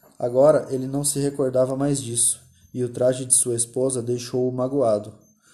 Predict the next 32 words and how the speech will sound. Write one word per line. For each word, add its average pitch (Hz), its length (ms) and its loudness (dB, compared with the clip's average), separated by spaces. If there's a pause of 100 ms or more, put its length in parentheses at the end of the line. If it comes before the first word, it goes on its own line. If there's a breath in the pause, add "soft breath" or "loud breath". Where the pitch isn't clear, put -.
(240 loud breath)
No 135 100 0
entanto, 147 580 -2
escondeu 135 540 0
essa 143 220 -4
mágoa, 113 420 -4 (460 loud breath)
quando 127 200 -4
se 131 180 0
lembrou 131 360 0
de 135 140 -4
ter 135 140 -2
insistido 143 520 -6
pessoalmente 143 1000 -4
em 120 140 -8
alugar 123 320 -2
o 127 40 -2
camarote 123 540 -4
para 123 200 -2
a - 20 -8
família 123 380 -6
ir 123 120 -2
ao 127 80 -4
teatro, 120 520 -2 (920 soft breath)
porquanto 127 480 -4
isso 131 220 -2
proporcionaria 127 880 -4
aos 113 180 -6
seus 117 220 -6
filhos 135 520 -4
um 127 120 -10
edificante 127 600 -8
prazer 123 360 0
estético. - 600 -8